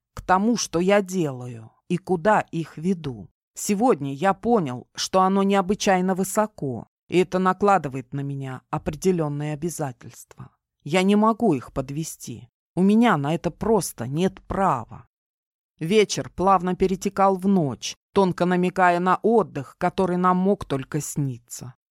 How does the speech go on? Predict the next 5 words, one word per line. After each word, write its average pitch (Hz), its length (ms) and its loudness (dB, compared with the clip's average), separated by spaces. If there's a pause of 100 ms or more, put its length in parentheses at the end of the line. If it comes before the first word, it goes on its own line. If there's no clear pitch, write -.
Сперва 202 540 2
нужно 143 300 -4
было 180 280 0
убрать 185 480 0
последствия 156 960 -2